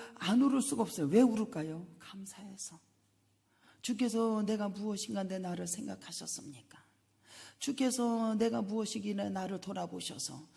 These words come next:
그 아들 이 땅에 보내주시고 생명의 위협이 오고 그 나중에는 끝내 죽이기까지 하잖아요. 뭐하기 때문에? 여러분들을 사랑해서요.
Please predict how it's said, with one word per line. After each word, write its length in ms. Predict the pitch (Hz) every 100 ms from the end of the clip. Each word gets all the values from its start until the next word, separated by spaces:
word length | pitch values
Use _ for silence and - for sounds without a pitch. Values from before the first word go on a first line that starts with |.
| - -
그 160 | - 170
아들 240 | 160 156
이 140 | 156 151
땅에 240 | 160 147
보내주시고 880 | 143 208 196 196 190 - 196 190 190 - -
생명의 520 | - 233 220 196 185
위협이 320 | 185 196 170 175
오고 440 | 165 - 170 165 - -
그 140 | 247
나중에는 540 | 175 233 214 202 202 196
끝내 280 | 320 269 262
죽이기까지 760 | - - 240 226 - 233 -
하잖아요. 580 | - 170 170 156 135 156 - _ _
뭐하기 340 | 190 196 175 180
때문에? 220 | 156 175
여러분들을 400 | 262 269 247 240
사랑해서요. 760 | - - 311 311 233 - -